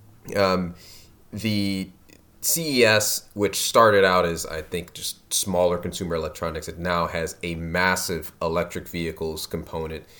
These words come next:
And so a lot of different, uh, traditional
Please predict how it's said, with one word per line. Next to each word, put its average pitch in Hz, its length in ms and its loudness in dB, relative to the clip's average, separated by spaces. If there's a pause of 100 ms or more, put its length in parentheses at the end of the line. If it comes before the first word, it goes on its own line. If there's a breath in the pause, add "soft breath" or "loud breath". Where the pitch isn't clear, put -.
(120)
And 82 180 -10
so 82 360 0
a 82 100 0
lot 82 460 0
of 78 500 -6 (220)
different, 80 400 -4
uh, 78 100 -6
traditional 87 720 -2